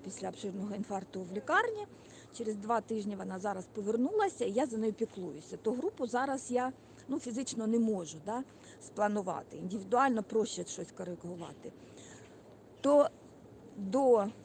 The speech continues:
грудня, до кінця грудня ще є спецціни, старі ціни. Навіть на мої, е, на індивідуальне навчання, е, на яке ви можете до мене прийти.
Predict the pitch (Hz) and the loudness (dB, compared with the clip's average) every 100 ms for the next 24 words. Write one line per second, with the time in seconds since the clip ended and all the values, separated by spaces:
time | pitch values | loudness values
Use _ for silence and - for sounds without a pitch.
0 | - - - - - 220 233 214 185 185 | -20 -20 -20 -20 -12 0 2 2 0 0
1 | 208 220 208 214 226 320 415 233 - 226 | 0 -2 -2 -2 0 0 2 0 0 -2
2 | 226 262 254 - - 220 208 - - 277 | 0 0 -2 -6 -2 0 0 -4 -4 2
3 | 254 233 - 226 214 180 - - 185 127 | 2 2 2 2 2 0 -8 -10 -10 -10
4 | - - - - - 196 233 294 262 185 | -14 -20 -20 -20 -10 0 2 2 -2 -4
5 | 196 190 214 262 - - 190 190 196 180 | -4 -4 -2 -4 -6 -10 -8 -6 -8 -8
6 | 190 180 233 220 254 233 208 185 214 226 | -10 -10 -4 0 2 2 0 -2 0 0
7 | 196 180 190 - 233 277 285 277 - - | -2 -6 -8 -6 -4 -2 -2 -4 -6 -20
8 | - - - - 185 180 202 208 208 254 | -20 -20 -18 -12 -8 -6 -2 -2 0 0
9 | 208 185 208 196 175 175 175 185 175 175 | 0 -4 -6 -8 -10 -8 -8 -8 -8 -8
10 | 180 - | -10 -8